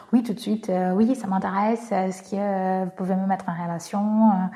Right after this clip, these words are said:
est-ce que je peux avoir les contacts de la personne ? » Donc, j'ai, j'ai, j'hésitais pas à saisir des opportunités. Mais tout ça dans une posture à non-vendeuse. C'est-à-dire, j'essaie, j'ai, j'étais pas là en mode, «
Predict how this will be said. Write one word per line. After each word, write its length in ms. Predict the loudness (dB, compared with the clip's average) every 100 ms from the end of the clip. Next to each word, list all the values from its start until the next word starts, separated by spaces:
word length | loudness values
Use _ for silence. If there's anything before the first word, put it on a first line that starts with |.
| -10 -18 -10
est-ce 160 | -8 -6
que 60 |
je 60 | -6
peux 100 | -4
avoir 180 | 0 0
les 100 | 0
contacts 320 | -2 -2 -4
de 60 | -4
la 80 |
personne ? » 340 | -6 -4 2 4
Donc, 120 | 4
j'ai, 140 | 0 -4
j'ai, 380 | -4 -4 -4 -4
j'hésitais 360 | -4 -4 -2
pas 140 | 0 0
à 40 |
saisir 300 | 0 -2 -2
des 160 | 0 -2
opportunités. 720 | -4 -8 -8 -6 -4 -2 -4 -8 _ _ _ _ _ _ _ _ -16 -14 -2
Mais 100 | 0
tout 120 | 2 2
ça 180 | 2
dans 180 | 4 4
une 80 | 2
posture 460 | -2 -4 -2 0 4
à 40 |
non-vendeuse. 840 | 8 10 10 8 6 6 4 2 -4 -8 -20 -18
C'est-à-dire, 440 | -2 0 2 2 2
j'essaie, 440 | 0 -2 -2 -2
j'ai, 240 | -2 -4 -2
j'étais 240 | -2 -2
pas 200 | 2 4
là 200 | 6 4
en 40 |
mode, « 380 | 4 2 2 0